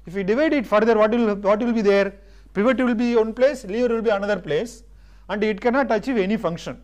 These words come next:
Pivot and lever cannot, individual cannot func-, cannot do any function. So we can divide the instruments until, uh, a basic unit is obtained which can achieve a function.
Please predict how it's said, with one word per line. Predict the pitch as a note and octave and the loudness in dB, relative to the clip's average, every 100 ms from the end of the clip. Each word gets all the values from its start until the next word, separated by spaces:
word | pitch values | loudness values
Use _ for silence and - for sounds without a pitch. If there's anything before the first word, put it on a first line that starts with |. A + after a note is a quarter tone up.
| - | -6
Pivot | F#3 A3+ A3+ | -2 0 0
and | G3 D#3+ | -4 -2
lever | F3+ G3 | 0 0
cannot, | A#3+ F3 E3 G3 G3 G#3+ | -2 -6 -4 -4 -6 -12
individual | F3 F#3 G3+ G3+ | -8 -4 -2 -2
cannot | G#3 F3 F3+ | -2 -4 -6
func-, | E3 D#3+ E3+ | -8 -12 -10
cannot | D#3+ E3 D#3 | -8 -8 -6
do | B3+ | -6
any | D#3 D3+ | -6 -8
function. | C3 A#2 - G#3+ B3+ - - - - | -10 -12 -10 -12 -12 -18 -20 -20 -12
So | - C#4+ A3 C4 - - | 0 4 4 2 -2 -8
we | G3+ | -2
can | G#3+ | 0
divide | F#3+ A3+ E4 | 0 2 2
the | D#4+ A#3+ | 2 2
instruments | A#3 A#3+ C#4 F#3 G3 B3+ | 2 0 0 2 0 -2
until, | F#3 F#3+ A3+ F4+ C#4+ F#3+ C4+ D#4+ - - - - - - - - - | -4 -4 0 4 6 4 2 -4 -16 -20 -20 -20 -20 -20 -20 -20 -8
uh, | A3 G#3+ G#3 G3+ G#3 G#3 G#3 | 0 4 6 4 2 0 0
a | |
basic | F3 C4+ B3 | 0 0 0
unit | C4+ C4 | 0 0
is | A#3+ A3 | 0 0
obtained | F3 G3 G#3 C#4 B3 - - - - - - - - | 0 0 0 -2 -8 -20 -20 -20 -20 -20 -20 -20 -10
which | A3 A#3 | -8 -2
can | B3 A3 G3+ F#3+ G#3 - - | 0 0 -4 -8 -14 -12 -8
achieve | G3+ D#4 D#4+ | -4 -2 0
a | C#4 | 0
function. | - F#3 F#3 F3 F#3+ D4+ | 0 -4 -4 -4 -4 -6